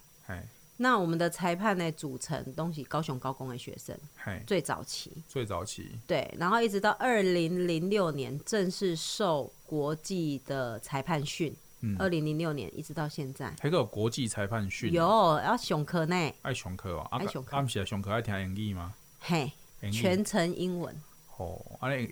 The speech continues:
Speaker 1: 等于讲英语若像我同款的嘛，袂使做裁判的，对吧？
Speaker 2: 我跟你讲，我二零零六年的时阵，我英语有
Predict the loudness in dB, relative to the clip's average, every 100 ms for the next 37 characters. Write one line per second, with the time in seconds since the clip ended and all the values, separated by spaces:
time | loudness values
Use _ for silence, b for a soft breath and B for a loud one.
0 | 0 0 2 0 0 0 2 2 0 0
1 | -2 -2 0 0 -2 -2 -2 -2 -4 -4
2 | -4 -2 0 0 -2 -2 -4 -2 -4 -2
3 | 0 2 2 2 2 0 -2 -8 -8 -4
4 | 0 2 2 2 2 0 0 -4 -6 -6
5 | -6 -4 -4 -4 -4 -2 -4 -4